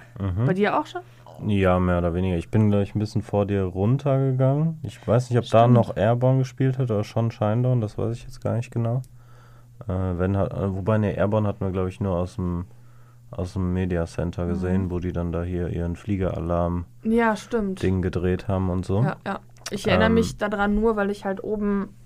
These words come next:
Speaker 2: auf die Managerin von Royal Republic gewartet hab.
Speaker 1: Mhm. Äh, ja, nee, dann war, ja, so richtig eigentlich Shinedown dann das erste, was ich gesehen hab.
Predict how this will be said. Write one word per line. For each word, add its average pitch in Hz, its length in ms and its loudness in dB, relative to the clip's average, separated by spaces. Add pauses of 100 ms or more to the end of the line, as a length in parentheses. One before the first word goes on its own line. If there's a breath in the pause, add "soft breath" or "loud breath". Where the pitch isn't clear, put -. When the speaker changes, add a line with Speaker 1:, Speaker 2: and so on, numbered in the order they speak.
(260)
Speaker 2:
auf 208 240 -4
die 214 120 -6
Managerin 202 540 -4
von 190 360 -4
Royal 190 200 2
Republic 196 360 -2
gewartet - 420 -8
hab. - 200 -14
Speaker 1:
Mhm. 95 320 0 (720 loud breath)
Äh, 95 260 0
ja, 80 260 0
nee, 101 200 4
dann 90 200 2
war, 98 280 4 (200)
ja, 85 200 -4
so 87 80 -4
richtig - 340 -2
eigentlich 90 180 -4
Shinedown 85 460 -2
dann 80 200 -8
das - 160 -10
erste, - 340 -8
was 82 80 -6
ich - 160 -12
gesehen 82 400 -8
hab. 80 100 -10